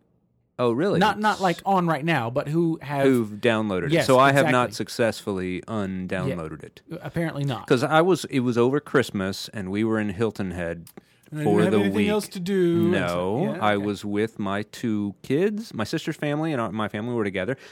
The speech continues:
Speaker 1: So my two teenagers and her two teenagers.
Speaker 2: Yeah.
Speaker 1: And we were all going back and forth playing each other on that. And then I very quickly, I'm like, "Okay, I
Speaker 2: I,
Speaker 1: li-,
Speaker 2: th-,
Speaker 1: I
Speaker 2: this
Speaker 1: actually like myself. So I'm going to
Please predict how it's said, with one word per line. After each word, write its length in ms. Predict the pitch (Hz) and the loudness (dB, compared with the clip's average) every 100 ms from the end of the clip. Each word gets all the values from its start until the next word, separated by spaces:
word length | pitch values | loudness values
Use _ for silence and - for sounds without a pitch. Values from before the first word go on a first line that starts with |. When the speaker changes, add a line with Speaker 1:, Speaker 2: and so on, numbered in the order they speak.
| - | -8
Speaker 1:
So 160 | 107 | -6
my 260 | 92 92 101 | -2 -2 -2
two 200 | - 104 | -2 -6
teenagers 720 | - 101 95 98 117 156 - - | -4 -4 -4 -4 -6 -6 -12 -14
and 220 | 98 90 | -12 -12
her 240 | - 107 104 | -4 -2 -2
two 160 | 107 92 | -4 -6
teenagers. 600 | 104 92 90 117 170 160 | -4 -4 -6 -6 -6 -4
Speaker 2:
Yeah. 340 | 120 110 170 | -4 -4 -8
Speaker 1:
And 360 | 127 113 113 113 | -4 -2 0 0
we 100 | 107 | 2
were 160 | 107 98 | 2 2
all 320 | 98 104 104 | 0 0 -2
going 520 | 98 101 101 101 104 | -6 -8 -6 -8 -6
back 240 | 98 98 95 | -2 -4 -4
and 80 | 110 | -8
forth 300 | 104 95 92 | -6 -6 -8
playing 320 | 104 92 95 | -10 -10 -10
each 160 | 98 - | -6 0
other 300 | 214 202 185 | 2 2 0
on 160 | 156 | 0
that. 320 | 135 123 123 - | 2 0 -2 -6
And 260 | 117 107 | -6 -4
then 200 | 110 110 | -2 -2
I 160 | 107 110 - | -2 -4 -2
very 200 | 123 120 | -2 -2
quickly, 380 | - 101 110 | -6 -4 -4
I'm 80 | 101 | -4
like, 160 | 104 104 | -6 -4
"Okay, 720 | 165 175 165 - 92 87 87 - | 0 2 0 -4 -8 -6 -8 -10
I 420 | 90 95 95 92 | -10 -6 -6 -6
Speaker 2:
I, 80 | 139 | -4
Speaker 1:
li-, 60 | 185 151 165 | -4 -4 -8
Speaker 2:
th-, 120 | - | -2
Speaker 1:
I 120 | 160 | 2
Speaker 2:
this 60 | 165 | 4
Speaker 1:
actually 340 | 160 - 127 | 4 2 2
like 280 | 113 117 113 | 4 2 0
myself. 480 | 92 80 92 - - | -4 -6 -8 -10 -12
So 220 | - 160 | -2 2
I'm 120 | 180 220 | 2 2
going 260 | 214 196 | 2 2
to 440 | - 160 156 156 | 4 4 4 0